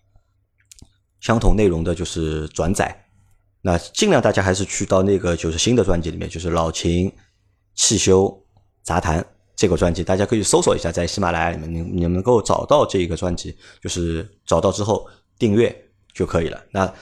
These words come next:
在订阅之后啊，就是或者是在听的过程当中呢，我们的内容会怎么做呢？就是我们每个星期都会去搜集大家向老秦的提问。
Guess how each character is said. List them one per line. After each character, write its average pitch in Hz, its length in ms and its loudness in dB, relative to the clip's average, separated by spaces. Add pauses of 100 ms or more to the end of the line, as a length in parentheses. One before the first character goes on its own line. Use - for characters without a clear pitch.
在 117 480 4 (720)
订 175 180 4
阅 131 120 4
之 147 140 0
后 156 140 4
啊， 92 140 4
就 - 120 -6
是 95 120 -6
或 95 140 -2
者 95 80 0
是 90 120 -8
在 98 160 0
听 170 240 -2
的 147 80 4
过 139 160 2
程 95 140 0
当 92 180 0
中 98 100 -4
呢， 95 100 0
我 92 160 4
们 90 100 0
的 117 60 2
内 165 100 4
容 113 100 2
会 - 140 4
怎 - 100 -4
么 80 100 -8
做 107 160 -2
呢？ 90 120 -2
就 98 80 -10
是 98 100 -4
我 92 140 0
们 95 160 0
每 110 260 -2
个 - 100 -8
星 139 200 -2
期 - 260 -2 (400)
都 156 160 6
会 151 160 6
去 - 140 -2
搜 127 320 4
集 85 320 -4 (340)
大 110 200 2
家 101 360 2 (180)
向 107 280 2
老 90 180 2
秦 - 240 -4
的 98 320 -2 (140)
提 - 180 -4
问。 107 180 4